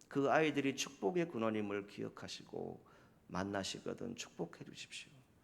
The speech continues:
여러분들의 손주들 축복해 주십시오. 마음껏 축복해 주십시오. 살아있을 때 할 수 있는 것이 이것입니다. 그리고 여러분들이 커서 하나님의 사람으로 꾸어야 될 꿈들을 이야기하게 하고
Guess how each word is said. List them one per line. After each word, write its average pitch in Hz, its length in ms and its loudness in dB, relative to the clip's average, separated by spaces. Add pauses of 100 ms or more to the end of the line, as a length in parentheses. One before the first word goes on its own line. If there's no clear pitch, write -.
(340)
여러분들의 107 600 4
손주들 113 680 -2
축복해 - 500 -6
주십시오. - 500 -12 (500)
마음껏 147 600 0
축복해 - 480 -8
주십시오. - 540 -12 (520)
살아있을 185 720 6
때 117 80 6
할 139 220 4
수 - 140 2
있는 101 280 -2
것이 98 480 -2 (160)
이것입니다. 131 600 -2 (2250)
그리고 156 320 12
여러분들이 156 520 12
커서 147 680 10 (200)
하나님의 185 460 12
사람으로 170 600 10
꾸어야 175 300 10
될 117 260 6
꿈들을 165 800 8
이야기하게 107 720 4
하고 95 560 -2